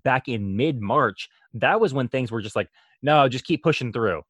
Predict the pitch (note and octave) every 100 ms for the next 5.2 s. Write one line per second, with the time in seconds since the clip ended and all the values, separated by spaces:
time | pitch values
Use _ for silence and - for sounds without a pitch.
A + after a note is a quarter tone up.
0 | - G#2+ F#2+ B2+ C#3+ C3 D#3 C3+ C3+ A#2+
1 | A#2 A#2 G#2+ A2+ A2 A2 G#2+ G#2 G2 G2
2 | - G2+ G#2 - - C#3+ C3 G#2+ A#2 A2
3 | G#2 G2 A#2 - A2 G#2 G2 G2 F#2+ F#2+
4 | F#2 F#2 F2 G2 F2+ - _ - G#2+ D3
5 | E3+